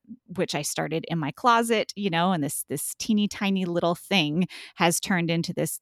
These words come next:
this crazy top-ranked podcast that has, like, tripled my income and done all of these amazing things for me and introduced me to, like, some of my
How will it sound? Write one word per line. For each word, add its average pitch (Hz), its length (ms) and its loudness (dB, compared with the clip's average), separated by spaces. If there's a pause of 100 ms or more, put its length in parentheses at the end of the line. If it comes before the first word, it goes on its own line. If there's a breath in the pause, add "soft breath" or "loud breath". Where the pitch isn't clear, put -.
this - 160 -4
crazy 170 720 0
top-ranked 151 680 -6
podcast 131 680 -6
that 139 220 -6
has, 143 260 -6
like, 151 160 -8
tripled 190 420 -2
my 151 200 0
income 143 520 -6
and 147 200 -6 (220 loud breath)
done 226 260 0
all 214 140 4
of 196 80 4
these 185 200 4
amazing 165 420 0
things 160 240 -2
for 160 100 -6
me 156 140 -4
and 147 100 -4
introduced 151 520 -2
me 151 140 0
to, 139 200 -6
like, 147 240 -6
some 175 180 0
of 165 80 2
my 151 280 -2